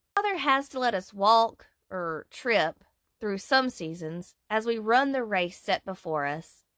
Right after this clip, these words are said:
He doesn't love us any less.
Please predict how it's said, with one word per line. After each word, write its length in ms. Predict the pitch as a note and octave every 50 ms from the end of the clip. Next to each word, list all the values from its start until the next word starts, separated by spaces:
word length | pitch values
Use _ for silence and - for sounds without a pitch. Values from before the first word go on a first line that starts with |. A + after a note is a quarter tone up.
| _ _ _ _ _ _ _ _
He 140 | - D#4 C4+
doesn't 400 | A#3+ C#4 D#4+ - - A3+ F3+ F#3
love 220 | F#3+ G#3 A#3+ A#3+
us 180 | F3+ F3+ - G3
any 200 | G3 F3+ D3+ C#3
less. 640 | C#3 D3 D3+ F#3 F#3+ - - F3+ F#3 - - -